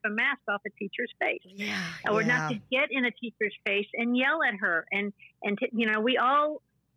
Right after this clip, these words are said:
Speaker 1: are allowed to have our views about masks and vaccines, but we're not allowed to carry them to the point of violence.
Speaker 2: Yeah.
Speaker 1: And so somehow we're,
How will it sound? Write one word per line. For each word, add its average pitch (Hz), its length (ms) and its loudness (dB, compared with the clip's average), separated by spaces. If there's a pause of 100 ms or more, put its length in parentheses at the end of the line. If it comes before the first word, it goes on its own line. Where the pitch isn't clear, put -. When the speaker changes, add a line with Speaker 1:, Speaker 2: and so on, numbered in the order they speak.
Speaker 1:
are 233 200 2
allowed 226 520 0 (100)
to 285 60 -10
have 233 340 -2
our 202 140 2
views 196 420 -6
about 190 300 -2
masks 185 380 0
and 180 120 -6
vaccines, 180 640 -2 (100)
but 190 160 0
we're 202 140 2
not 226 320 4
allowed 208 400 0
to 196 80 -6 (160)
carry 220 220 0
them 185 200 -2 (100)
to 190 40 -2
the 180 100 -2 (140)
point 180 220 0
of 156 120 -4
violence. - 400 -4 (100)
Speaker 2:
Yeah. 147 300 -8 (220)
Speaker 1:
And 196 180 0 (100)
so 214 440 2 (420)
somehow 277 460 2
we're, 196 220 0